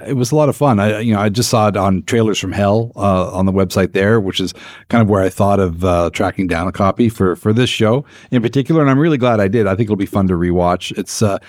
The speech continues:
you know, the, the castle, of course, is, uh, that, uh, Bavarian castle, uh, uh, Neuschwanstein, uh, which is a, a very famous sort of s-, the Sleeping Beauty or the Cinderella <laughs> castle or whatever you wanna call it. It has this kind of fairy tale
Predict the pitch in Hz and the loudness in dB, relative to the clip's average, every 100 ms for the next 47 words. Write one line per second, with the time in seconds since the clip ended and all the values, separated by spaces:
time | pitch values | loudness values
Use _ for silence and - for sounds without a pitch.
0 | - - - - 120 117 113 120 107 - | -20 -20 -16 -2 0 0 -4 -4 -4 -2
1 | 117 120 120 110 104 95 - 113 104 - | -2 0 0 0 -2 -8 -4 0 0 0
2 | 101 90 101 95 90 101 101 - 107 95 | -2 0 0 0 0 0 -2 -2 0 0
3 | 90 95 101 101 104 98 101 101 107 95 | 0 0 2 2 0 -2 -4 -4 -4 -2
4 | 95 87 85 - - - 90 95 - 110 | 0 -2 -4 -14 -20 -6 -2 -2 -2 -2
5 | 101 101 - 101 98 - 104 95 101 107 | 0 0 -2 -2 -2 -2 0 4 4 4
6 | 104 92 90 82 92 85 90 - - - | 2 -2 -4 -2 -2 0 0 -2 -8 -6
7 | 90 95 90 - 95 90 - - - 95 | 0 0 0 0 0 2 0 -2 -2 -2
8 | 85 - _ - 160 110 98 - 127 117 | -2 -8 _ -6 -6 -4 -2 0 0 2
9 | 110 95 104 107 104 98 92 - 104 95 | 0 2 2 2 2 0 -2 0 0 2
10 | 92 98 - 104 92 139 131 - 143 147 | 2 0 -2 -6 -2 0 0 -2 -2 0
11 | 113 101 98 98 95 98 92 - 92 92 | 2 0 0 0 2 0 -2 -2 -4 -2
12 | 92 92 90 92 90 | -2 -2 -2 -2 -2